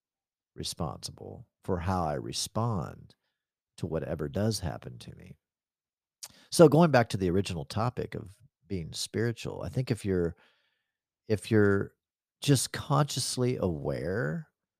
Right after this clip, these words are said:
and even curious about what else is out there and what's beyond this and what's maybe afterlife and, and, you know, where did the universe come from and all,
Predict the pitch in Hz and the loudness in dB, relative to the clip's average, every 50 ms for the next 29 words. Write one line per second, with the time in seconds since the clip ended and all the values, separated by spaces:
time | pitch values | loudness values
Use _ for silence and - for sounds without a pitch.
0 | _ _ _ _ _ _ _ _ _ - 107 107 110 120 123 113 98 87 85 - | _ _ _ _ _ _ _ _ _ -6 -4 0 2 2 2 2 -2 -4 -6 -8
1 | - - - 90 76 73 82 95 110 110 - - 82 78 80 67 - 87 85 92 | -6 0 0 2 2 2 0 0 -2 -2 -4 -4 -2 -2 -2 -2 -2 0 0 0
2 | 90 - - 90 87 87 92 92 - - - 73 69 - - 52 65 69 76 - | 0 0 -2 -4 -2 -2 -4 -4 -6 -6 -6 -6 -6 -6 -6 -4 -4 -6 -6 -6
3 | - - 87 92 98 92 85 78 85 85 - - - 87 85 85 80 82 87 90 | -6 -4 -4 -2 -4 -4 -2 -2 -4 -4 -4 -8 -6 -4 -4 -2 -2 -2 -2 -2
4 | 92 92 101 104 110 104 _ _ _ _ - 87 95 120 143 - - - - - | -4 -4 -8 -12 -14 -18 _ _ _ _ -8 -4 -4 -4 -4 -4 -6 -6 -8 -8
5 | - 82 82 82 90 95 - - - - 101 92 87 87 85 - - 85 87 98 | -10 -8 -4 -4 -2 -2 -2 -4 -6 -4 -4 -4 -4 -4 -6 -6 -4 -4 -4 -4
6 | - - 110 101 95 92 87 87 110 131 151 - - - - - - - _ _ | -2 -2 -2 -2 0 0 -2 -2 -2 -4 -6 -8 -12 -20 -20 -20 -20 -20 _ _
7 | _ _ _ _ _ _ _ _ - 85 78 - - - _ _ _ _ _ _ | _ _ _ _ _ _ _ _ -16 -14 -14 -14 -14 -18 _ _ _ _ _ _
8 | _ _ _ _ _ _ _ _ _ _ _ - 95 90 92 92 87 85 _ _ | _ _ _ _ _ _ _ _ _ _ _ -8 -8 -8 -8 -10 -12 -16 _ _
9 | _ _ _ _ _ _ _ _ _ _ _ _ _ _ _ _ _ _ 113 101 | _ _ _ _ _ _ _ _ _ _ _ _ _ _ _ _ _ _ -18 -16
10 | 78 - 76 92 95 95 92 92 92 98 90 90 80 82 - - - 185 185 175 | -12 -6 -2 -2 -2 -2 -2 -4 -4 -4 -4 -4 -4 -6 -6 -4 -4 -4 -4 0
11 | - 165 160 156 147 123 98 104 117 113 | 0 2 2 2 0 0 2 2 0 0